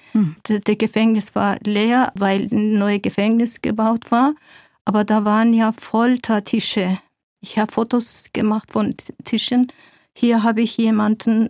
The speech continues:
Speaker 2: kennengelernt, der, der in diesem Gefängnis gefoltert war.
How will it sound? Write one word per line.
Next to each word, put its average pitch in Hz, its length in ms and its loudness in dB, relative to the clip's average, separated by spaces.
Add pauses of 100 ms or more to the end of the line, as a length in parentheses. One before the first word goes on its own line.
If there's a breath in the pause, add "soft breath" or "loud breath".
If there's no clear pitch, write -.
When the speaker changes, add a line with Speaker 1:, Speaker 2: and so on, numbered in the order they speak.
(140)
Speaker 2:
kennengelernt, 214 680 0
der, 202 180 2
der 196 260 -2
in 202 200 0
diesem 202 260 0
Gefängnis 196 520 -2
gefoltert 196 640 -2
war. 202 260 0